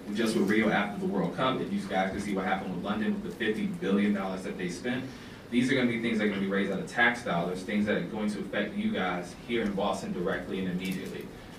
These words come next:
In addition, as you guys can also know from our Braves, Atlanta Braves team with their debacle going to Cobb County,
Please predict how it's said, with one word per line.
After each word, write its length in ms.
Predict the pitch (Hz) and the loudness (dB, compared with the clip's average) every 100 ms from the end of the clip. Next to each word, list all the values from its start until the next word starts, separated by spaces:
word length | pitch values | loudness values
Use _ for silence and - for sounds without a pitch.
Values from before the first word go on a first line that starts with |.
| - | -10
In 120 | 107 104 | 0 4
addition, 340 | 135 139 117 | 6 6 4
as 160 | 101 104 | 4 4
you 60 | |
guys 260 | 104 98 - | 4 4 2
can 100 | - | 0
also 300 | 98 - 98 | -2 -2 -2
know 160 | 98 98 | 0 0
from 180 | 87 92 | -2 -2
our 120 | 87 | 0
Braves, 560 | 90 101 101 101 104 - | 2 4 4 2 -4 -4
Atlanta 300 | 92 95 95 | -4 -2 -2
Braves 360 | 92 95 92 - | -2 -2 -2 -4
team 200 | 98 95 | -4 -2
with 120 | 95 | -2
their 180 | 95 90 | 0 -2
debacle 440 | 90 90 - 185 | 0 -2 -2 -4
going 240 | 180 175 | -4 -4
to 60 | - | -4
Cobb 320 | - 180 - | -2 -2 -2
County, 340 | - 214 202 | 0 0 0